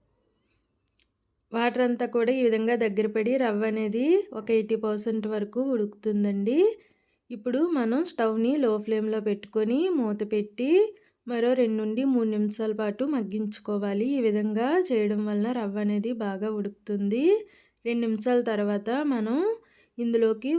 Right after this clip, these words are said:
ఒక స్పూన్ వరకు నెయ్యి వేసుకోవాలి. నెయ్యి వేసుకొని మూత పెట్టి మరో రెండు నిమిషాల పాటు బాగా మగ్గనివ్వాలి. రెండు నిమిషాల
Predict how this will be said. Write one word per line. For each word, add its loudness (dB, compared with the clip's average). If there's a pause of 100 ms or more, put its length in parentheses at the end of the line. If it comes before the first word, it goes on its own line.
ఒక -6
స్పూన్ 0 (100)
వరకు -4 (160)
నెయ్యి 0
వేసుకోవాలి. 0 (840)
నెయ్యి 2
వేసుకొని 2 (140)
మూత -2 (100)
పెట్టి -2 (100)
మరో 0
రెండు 2
నిమిషాల 0
పాటు -4 (180)
బాగా -2 (100)
మగ్గనివ్వాలి. 0 (4000)
రెండు 2
నిమిషాల 0